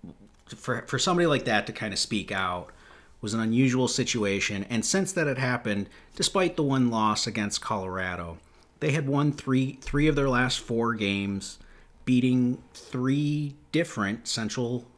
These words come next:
Division opponents. But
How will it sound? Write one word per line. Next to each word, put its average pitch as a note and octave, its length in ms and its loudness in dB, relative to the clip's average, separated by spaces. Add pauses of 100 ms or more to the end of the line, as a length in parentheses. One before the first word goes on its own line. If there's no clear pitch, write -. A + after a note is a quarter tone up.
(200)
Division G#2+ 640 0
opponents. - 720 -6 (1400)
But G#2+ 480 -2